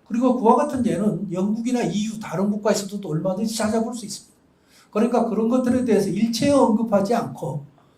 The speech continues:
부정적 뉘앙스를 풍기는 것은 이것을 음해하려는 세력이 없지 않다는 것입니다. 그럼 이것은 작가들이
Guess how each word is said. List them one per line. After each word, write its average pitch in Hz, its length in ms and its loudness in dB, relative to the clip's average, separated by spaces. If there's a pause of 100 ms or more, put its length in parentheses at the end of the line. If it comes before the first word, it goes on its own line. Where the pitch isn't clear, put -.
(320)
부정적 233 540 2
뉘앙스를 190 640 0
풍기는 202 520 0
것은 208 540 -4 (640)
이것을 185 300 0
음해하려는 208 720 4
세력이 196 340 0
없지 139 280 -4
않다는 175 340 -6
것입니다. 147 320 -10 (720)
그럼 226 200 4
이것은 202 540 0
작가들이 156 880 -2